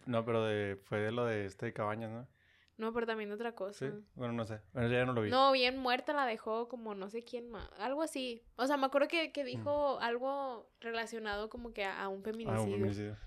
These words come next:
Speaker 2: Según yo, no me creas mucho, igual ahorita lo buscamos. Este, pero la gente obviamente lo atacó un chingo, pero pues había gente que decía, "Ah, pues nada, es chiste, que no
Speaker 1: Ujú.
Speaker 2: sé qué", o sea,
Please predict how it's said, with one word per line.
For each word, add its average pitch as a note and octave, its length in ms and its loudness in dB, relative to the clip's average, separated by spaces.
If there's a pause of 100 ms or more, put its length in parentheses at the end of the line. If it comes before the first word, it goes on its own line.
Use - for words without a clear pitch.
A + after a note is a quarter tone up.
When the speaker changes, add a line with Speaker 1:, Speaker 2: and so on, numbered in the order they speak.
(180)
Speaker 2:
Según G#3 420 0
yo, G3 260 -4
no G3+ 100 -4
me G3+ 120 -2
creas G#3 180 2
mucho, G3+ 300 -4
igual G3 240 2
ahorita G3 240 0
lo G#3 80 2
buscamos. G3 340 -6 (640)
Este, A#3 880 4 (320)
pero A#3+ 600 10
la A#3+ 160 6
gente A3+ 300 -4
obviamente A#3 340 0
lo A#3+ 100 4
atacó G#3+ 320 -2
un A3+ 180 -4
chingo, B3 500 -4 (460)
pero B3+ 260 6
pues A3 360 -6 (240)
había A3+ 200 6
gente A3 240 -4
que A3 100 -6
decía, G#3+ 220 -8
"Ah, C4 280 -2
pues C#4+ 140 -2
nada, C#4+ 360 2 (120)
es C4 200 -2
chiste, C4+ 520 0
que B3 80 0
no A#3+ 60 -2
Speaker 1:
Ujú. A#3 80 -4
Speaker 2:
sé B3 80 -6
qué", A#3 280 -6
o A#3 80 -4
sea, G#3 260 -4